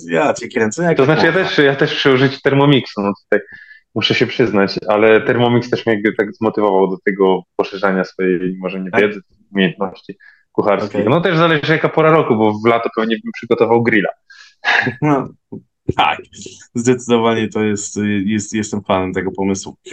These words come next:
Speaker 1: E, drodzy Państwo, dziękuję uprzejmie, e, Wojtkowi Żalickiemu, e, za obecność po raz kolejny w, mm, podcaście Volley Time. Dzięki serdeczne, dużo zdrowia, no i mam nadzieję, że, e, jeżeli nie w tym, to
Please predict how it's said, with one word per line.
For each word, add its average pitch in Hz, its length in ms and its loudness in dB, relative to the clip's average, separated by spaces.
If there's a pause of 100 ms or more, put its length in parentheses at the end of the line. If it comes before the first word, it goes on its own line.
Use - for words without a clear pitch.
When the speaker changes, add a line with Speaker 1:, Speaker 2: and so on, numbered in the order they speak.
(400)
Speaker 1:
E, 127 240 4
drodzy 180 260 2
Państwo, 127 400 0
dziękuję 147 380 0
uprzejmie, 151 500 0 (200)
e, 127 420 2
Wojtkowi 120 320 -6
Żalickiemu, 110 640 -4
e, 113 260 -10
za 110 480 0 (120)
obecność 120 640 -2
po 110 120 0
raz 113 120 0
kolejny 113 360 0
w, 110 120 -10
mm, 113 1080 2
podcaście 123 360 -4
Volley 117 200 2
Time. 113 280 0
Dzięki 120 280 -4
serdeczne, 117 600 -2 (400)
dużo 156 200 6
zdrowia, 143 360 2
no 143 80 4
i 139 60 4
mam 147 160 6
nadzieję, 139 380 2
że, 127 120 2
e, 123 520 0 (720)
jeżeli 165 300 2
nie 285 140 4
w - 60 -4
tym, 262 220 2
to 220 240 0